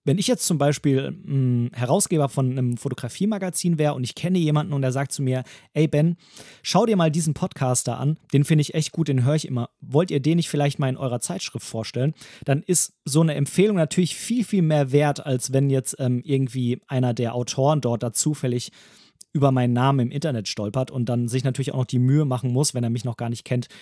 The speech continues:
irgendwie mal zu gucken, was macht der überhaupt, ähm, passt das irgendwie zu uns und so weiter. Also wenn du da irgendwie jemanden kennst, der jemanden kennt oder so,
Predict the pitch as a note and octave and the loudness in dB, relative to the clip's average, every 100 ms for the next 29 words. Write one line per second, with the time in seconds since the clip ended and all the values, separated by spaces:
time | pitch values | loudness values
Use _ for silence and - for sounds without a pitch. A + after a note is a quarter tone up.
0 | - C3+ B2 A#2+ A#2 A#2 A#2+ - B2+ G#2+ | -2 0 2 2 2 2 -2 -4 -4 -2
1 | G#2+ B2+ C#3+ - C3 C3+ B2+ A2 A#2 A#2 | -2 0 -2 -2 -2 -2 -2 0 0 0
2 | G#2+ - A#2 G2+ _ _ - - C3+ - | -2 -8 -8 -8 _ _ -10 -4 -2 -2
3 | B2+ B2 B2+ B2 A#2 - B2+ B2+ A#2+ A2 | -4 -2 -2 0 -2 -4 -4 -2 -2 -4
4 | B2+ B2 A#2 A2+ A#2+ B2+ C3 - - - | -6 -4 -4 -4 -4 0 0 -2 -10 2
5 | D#3 G3 F#3+ E3+ F3+ - E3+ D3 C3 D#3 | 4 4 2 2 2 2 2 2 2 2
6 | D3+ B2+ A#2 - G3+ A#3+ - - C3+ C#3 | 2 -2 -4 0 2 2 -2 0 2 2
7 | C#3 C3 - F3 - C3 A#2+ C3 | 0 -2 0 0 2 0 2 2